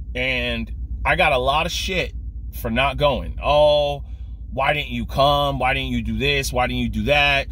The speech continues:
You should have been here." Listen, I'm sorry, but it's not my problem. I already told you, I'm not giving any money. I'm not taking care of anybody. Now, my brother thinks he's doing a great thing.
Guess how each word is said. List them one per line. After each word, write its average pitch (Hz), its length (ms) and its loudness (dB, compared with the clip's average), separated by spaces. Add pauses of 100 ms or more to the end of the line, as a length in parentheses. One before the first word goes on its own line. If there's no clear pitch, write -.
(140)
You 151 100 -2
should 143 220 0
have 107 100 -6
been 143 200 -2
here." 135 320 -2 (360)
Listen, - 580 -2
I'm 180 160 2
sorry, 180 420 4
but 147 160 -6
it's 117 140 -8
not 151 180 -4
my 113 140 -6
problem. 120 480 -2
I 127 60 0
already 175 180 2
told 185 320 0
you, 110 140 -4
I'm 135 120 0
not 156 220 -2
giving 127 460 0
any 117 180 2
money. 127 420 0 (320)
I'm 113 160 0
not 165 220 0
taking 117 320 -4
care 208 340 0
of 123 140 -2
anybody. 104 540 -6 (520)
Now, 139 160 4
my 151 200 2
brother 262 380 2
thinks 185 420 -2
he's 165 200 -2
doing 165 300 -2
a 131 60 -4
great 135 340 -2
thing. 120 360 -2